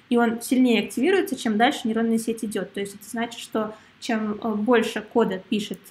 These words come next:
э, нейронная сеть внутри ифа, тем сильнее активируется нейрон, тем сильнее он, грубо говоря, сообщает, что,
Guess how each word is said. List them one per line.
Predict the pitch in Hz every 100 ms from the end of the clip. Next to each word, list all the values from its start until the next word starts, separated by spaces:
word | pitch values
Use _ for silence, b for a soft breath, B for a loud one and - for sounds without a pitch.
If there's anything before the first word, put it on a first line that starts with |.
| -
э, | 202 196 196 190
нейронная | 233 220 208 208
сеть | 208 202 202
внутри | 202 - 220
ифа, | 330 403 330
тем | - 226
сильнее | 220 226 226
активируется | 233 226 220 220 208
нейрон, | 214 339
тем | 359 226
сильнее | - 214 247
он, | 240 -
грубо | 226 262 220
говоря, | 214 214
сообщает, | - 202 - 269 285 269
что, | - 220 214